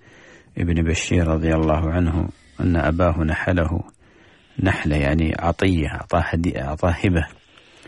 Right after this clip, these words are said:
فقالت له أمه: "أشهد النبي صلى الله عليه وسلم على ما نحلت ابني."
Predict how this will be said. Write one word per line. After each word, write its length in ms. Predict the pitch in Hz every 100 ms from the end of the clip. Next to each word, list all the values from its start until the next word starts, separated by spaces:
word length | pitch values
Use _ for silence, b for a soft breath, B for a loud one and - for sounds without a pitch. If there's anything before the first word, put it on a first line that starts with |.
| B B B _
فقالت 760 | - - 131 117 98 - -
له 380 | 80 92 92 -
أمه: 480 | 98 92 78 82 85
"أشهد 300 | 120 - 92
النبي 400 | 87 82 82 90
صلى 200 | - 85
الله 120 | 87 -
عليه 100 | 95
وسلم 300 | 95 - - _ 95
على 200 | 90 82
ما 220 | 87 92
نحلت 440 | 95 - 95 -
ابني." 440 | 82 87 78 -